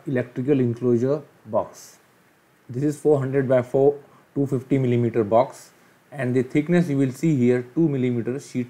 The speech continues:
thickness. Then later we will use edge fa-, flange tool in sheet metal, and we will increase, uh, expand up to hundred millimeter. Then there is one more bend, see here, twenty-five millimeter.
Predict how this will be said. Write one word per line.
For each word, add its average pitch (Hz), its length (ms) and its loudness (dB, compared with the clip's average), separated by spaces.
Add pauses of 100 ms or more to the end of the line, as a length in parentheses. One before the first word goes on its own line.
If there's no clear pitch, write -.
thickness. - 480 -14 (480)
Then 143 240 -2
later 156 260 2
we 160 120 2
will 156 180 2
use 151 320 0
edge 147 260 4
fa-, 127 340 -2 (760)
flange 139 560 -2
tool 143 300 -2 (500)
in 131 160 -4
sheet 139 300 -6
metal, 135 340 -2
and 123 220 -4
we 131 80 -2
will 147 180 -2 (300)
increase, 135 500 0
uh, 123 240 4
expand 143 640 -4
up 123 240 -8
to 135 140 -4
hundred 110 440 -6
millimeter. 87 540 -12 (420)
Then 147 200 0
there 156 100 4
is 165 140 4
one 139 200 -2
more 165 220 2
bend, 131 300 0
see 160 180 -2
here, 143 320 0 (480)
twenty-five 120 760 0
millimeter. 87 520 -12